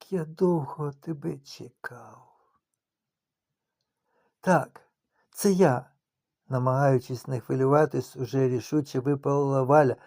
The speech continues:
«Ваша донька. Ми довго вас шукали.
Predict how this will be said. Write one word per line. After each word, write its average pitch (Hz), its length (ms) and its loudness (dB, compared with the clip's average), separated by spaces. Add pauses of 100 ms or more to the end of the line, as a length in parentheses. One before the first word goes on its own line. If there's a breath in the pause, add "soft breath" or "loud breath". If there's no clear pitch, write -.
(380 soft breath)
«Ваша 160 480 2
донька. 151 800 2 (1120)
Ми 170 120 0
довго 160 380 8
вас 156 180 2
шукали. 135 500 -6